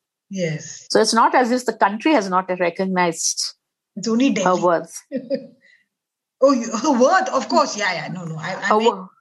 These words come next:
Speaker 1: spelling. <laughs> Okay. Her worth, yeah, of course. I think the country has recognized it, though it's still not, you know, I mean, people, young people know about Sarojini Naidu and all,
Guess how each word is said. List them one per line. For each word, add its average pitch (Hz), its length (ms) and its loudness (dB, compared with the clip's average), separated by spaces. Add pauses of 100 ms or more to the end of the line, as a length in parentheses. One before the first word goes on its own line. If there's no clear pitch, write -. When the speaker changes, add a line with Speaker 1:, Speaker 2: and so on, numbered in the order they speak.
(120)
Speaker 1:
spelling. 190 460 -8 (320)
<laughs> - 340 -20
Okay. 175 380 -8 (160)
Her 202 180 -6
worth, 277 320 2
yeah, 294 220 4
of 254 120 -4
course. 415 200 -4
I 226 140 0
think 277 200 -6
the 285 60 -4
country 185 380 -4
has 269 200 -2
recognized 254 480 -4
it, 262 120 -6
though 339 200 -2 (280)
it's 285 160 -2
still 359 260 -2
not, 311 260 2
you 277 120 -2
know, 254 100 -4
I 233 80 -4
mean, 233 300 -2
people, 247 400 0
young 226 280 2
people 254 300 0
know 233 200 2
about 233 240 0
Sarojini 220 540 -2
Naidu 196 460 -2
and 185 80 -4
all, 185 160 -8